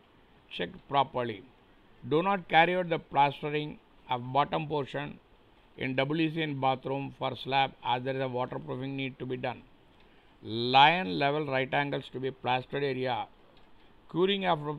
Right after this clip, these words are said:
plastering shall be done for fourteen days. External plaster. Consider all the points as applicable. Check all elevation and feature as per architectural drawing. Take the plumb or line from the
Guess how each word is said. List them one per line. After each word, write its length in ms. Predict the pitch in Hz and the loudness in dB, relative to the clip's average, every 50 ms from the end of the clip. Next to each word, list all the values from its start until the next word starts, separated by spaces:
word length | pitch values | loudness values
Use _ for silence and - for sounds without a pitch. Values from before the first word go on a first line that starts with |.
| - - | -8 -4
plastering 460 | - 135 139 135 - - 143 151 156 143 | 0 0 0 0 0 -4 -6 -6 -6 -4
shall 200 | - 139 131 135 | -6 -6 -4 -2
be 160 | 135 135 135 | -2 -2 -2
done 320 | 131 135 131 135 139 131 - | 0 -2 -2 -2 -4 -10 -10
for 200 | - 131 127 127 117 - | -6 -6 -6 -6 -6 -10
fourteen 300 | - 127 123 131 123 127 | -12 -12 -10 -8 -10 -10
days. 0 | _ _ _ _ _ _ _ _ _ _ _ _ _ _ _ _ _ _ _ _ _ _ _ _ _ _ _ _ _ _ _ _ _ _ _ _ - - _ _ _ _ _ _ _ _ - - - - - 139 135 | _ _ _ _ _ _ _ _ _ _ _ _ _ _ _ _ _ _ _ _ _ _ _ _ _ _ _ _ _ _ _ _ _ _ _ _ -20 -20 _ _ _ _ _ _ _ _ -20 -20 -14 -4 -4 -4 -4
External 380 | - - 190 190 185 185 185 | -4 -4 -2 -2 -2 -2 -4
plaster. 480 | 180 - 143 143 143 - - 135 113 107 - - - _ - _ _ - - - - - | -4 0 0 0 0 0 -6 -10 -10 -10 -12 -18 -20 _ -20 _ _ -20 -20 -16 -6 -4
Consider 520 | 143 165 165 - - 180 196 196 190 - - | -4 -4 -4 -6 -8 -6 -4 -2 -2 -4 -2
all 240 | - 143 151 160 165 | 0 0 0 0 0
the 120 | 165 170 | -2 -6
points 440 | 165 - - 139 139 143 147 151 139 - - - - - - - - - - - _ _ _ _ - - - _ _ - _ _ - - - - | -6 -4 -2 -2 0 0 -2 -6 -8 -12 -16 -20 -20 -20 -20 -20 -20 -20 -20 -20 _ _ _ _ -20 -20 -20 _ _ -20 _ _ -20 -12 -4 -2
as 200 | 135 143 120 147 | -2 0 0 -2
applicable. 520 | 135 - - - 123 - 98 90 - - - _ _ - - - | -4 -4 -4 -6 -6 -6 -6 -10 -10 -14 -20 _ _ -20 -16 -8
Check 200 | - 185 175 - - | -6 -6 -6 -4 0
all 260 | - 151 160 165 170 | 2 4 4 4 4
elevation 460 | 160 151 151 156 156 160 151 151 156 | 2 2 2 2 0 -2 -2 -4 -6
and 120 | 151 147 135 | -8 -8 -8
feature 360 | 143 131 127 127 - 139 135 | -8 -10 -8 -6 -6 -4 -2
as 180 | 131 123 123 123 - | -2 -2 -2 -4 -6
per 60 | - 139 | -6 -2
architectural 640 | 131 127 120 117 - 120 127 113 - - 123 123 120 | -2 -2 -2 -4 -6 -10 -10 -10 -10 -10 -10 -8 -8
drawing. 280 | 113 107 98 95 92 - - _ _ _ _ _ _ _ _ _ _ _ _ _ _ - - | -10 -10 -12 -12 -14 -18 -20 _ _ _ _ _ _ _ _ _ _ _ _ _ _ -2 0
Take 240 | 170 190 190 180 175 | 2 2 2 0 -2
the 80 | 185 | -6
plumb 400 | 160 - - 160 156 165 170 156 - | -6 -4 2 2 2 2 2 -4 -4
or 160 | - 147 143 | -2 -2 -2
line 320 | 135 131 135 139 147 156 151 | 2 4 4 4 4 2 -2
from 160 | 160 143 143 | -4 -6 -6
the 100 | 135 | -6